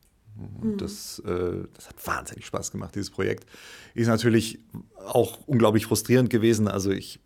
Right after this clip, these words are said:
Speaker 1: hab eben diese Spuren übereinander aufgenommen und hab dann bei Spur vier gemerkt, dass in, in Spur eins eben doch falsche Noten drin waren. Dann muss ich wieder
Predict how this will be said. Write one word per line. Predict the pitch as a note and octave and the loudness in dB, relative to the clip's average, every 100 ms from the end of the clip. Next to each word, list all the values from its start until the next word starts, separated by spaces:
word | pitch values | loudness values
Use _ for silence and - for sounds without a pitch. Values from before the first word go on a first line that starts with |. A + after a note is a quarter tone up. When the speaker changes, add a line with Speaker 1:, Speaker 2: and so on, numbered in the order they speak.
| - | -14
Speaker 1:
hab | F2 F#2 | -10 -8
eben | - F#2+ | -4 -4
diese | F#2 F#2+ | -2 -4
Spuren | - A2+ A2+ | 0 2 4
übereinander | G2+ G2 F#2+ G2 F#2+ | 4 2 2 2 2
aufgenommen | A2+ - A#2+ A2+ B2+ | 2 2 2 2 2
und | G#2 F#2+ | -2 -2
hab | F#2+ | 0
dann | G2+ | 0
bei | F#2 F#2+ | 2 0
Spur | - G#2 | 0 -4
vier | G#2 - A#2 | -2 2 2
gemerkt, | G#2 G2 A2+ - | 4 2 2 -2
dass | F#2+ | -6
in, | - F#2 G2 G2 | -6 -6 -6 -4
in | F#2 F#2+ | -4 -6
Spur | - G#2 F2+ | -2 0 0
eins | G2+ A2 | 0 -2
eben | F2+ F#2+ | -4 -2
doch | A2 | 0
falsche | - G#2 A2 | 0 0 0
Noten | G#2 G#2+ | -2 -2
drin | G2+ G#2+ | 0 0
waren. | G#2 G2+ | 0 -2
Dann | G2+ | -4
muss | F#2+ | -6
ich | F#2+ G2+ | -8 -6
wieder | G2+ G#2+ | -2 -2